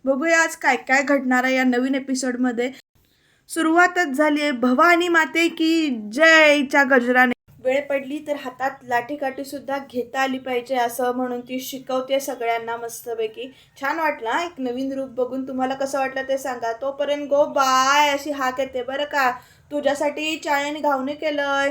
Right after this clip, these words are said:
काय तर खाऊन घे" असं म्हणून, अ, आले हाक, तर तिचे बाबा हाक मारतायत. ती म्हणते, "बाबा आले आले" असं म्हणून, आणि मग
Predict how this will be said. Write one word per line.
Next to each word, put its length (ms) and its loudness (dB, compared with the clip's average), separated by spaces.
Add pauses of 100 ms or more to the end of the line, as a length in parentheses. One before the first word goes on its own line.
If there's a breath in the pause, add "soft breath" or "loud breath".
(260 loud breath)
काय 120 2
तर 180 -4
खाऊन 400 -2
घे" 340 4
असं 280 0
म्हणून, 480 -4 (180)
अ, 120 -4 (280)
आले 300 2
हाक, 320 -2 (160)
तर 100 -6
तिचे 280 -8
बाबा 300 -2
हाक 240 -4
मारतायत. 460 -4 (440 loud breath)
ती 60 -10
म्हणते, 300 0
"बाबा 280 2
आले 320 4
आले" 280 4
असं 260 -2
म्हणून, 320 -4
आणि 220 -2
मग 140 -6